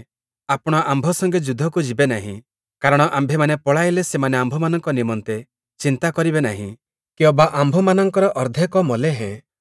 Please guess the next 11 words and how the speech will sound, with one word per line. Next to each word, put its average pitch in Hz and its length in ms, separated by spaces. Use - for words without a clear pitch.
ଆମ୍ଭମାନଙ୍କ 170 560
ନିମନ୍ତେ 143 440
ଚିନ୍ତା 127 360
କରିବେ 120 320
ନାହିଁ। 101 280
ମାତ୍ର 139 280
ଆପଣ 147 260
ଆମ୍ଭମାନଙ୍କ 165 520
ଦଶ 135 280
ହଜାର 165 300
ସମାନ, 107 360